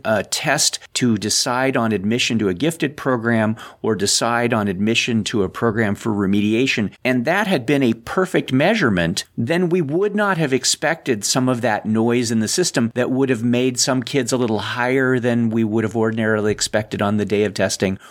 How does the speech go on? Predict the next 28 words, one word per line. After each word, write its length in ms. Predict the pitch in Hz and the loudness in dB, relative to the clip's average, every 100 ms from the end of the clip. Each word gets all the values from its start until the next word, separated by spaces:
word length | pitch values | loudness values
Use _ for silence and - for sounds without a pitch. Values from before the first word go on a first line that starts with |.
| - | -2
or 140 | 113 | 0
some 200 | - 113 | 2 0
kids 260 | - 120 127 | 0 -2 0
lower 280 | 170 147 | 0 2
than 160 | 92 90 | 0 0
we 80 | 90 | 2
would 160 | 87 | 2
have 100 | 85 | 0
expected 540 | 85 - - 82 - 82 | -2 -2 0 -2 -2 -4
on 220 | 90 95 | -2 0
the 80 | 92 | 0
day 180 | 85 87 | 2 2
of 120 | 85 | 2
testing. 420 | - 80 - 62 | -2 -2 -4 -4
You 100 | 117 | -2
wouldn't 280 | 135 156 139 | -2 -2 -2
have 240 | 135 123 | -2 -2
that 180 | 117 101 | -2 -2
random 360 | 101 98 98 90 | 0 0 0 -2
component. 460 | 107 92 139 87 - - - | -6 -2 -2 -2 -8 -20 -10
Classical 360 | - 151 - 117 | -4 0 2 0
test 380 | - 226 226 - | 0 0 0 0
theory 340 | 117 107 101 | 2 2 2
describes 680 | 107 110 - 117 110 117 110 104 | 2 0 0 0 2 2 0 2
this 220 | 101 - | 2 0
as 160 | - 107 | 0 -2
a 120 | - 117 | 2 2
score 600 | - - 120 117 123 | 2 0 2 2 0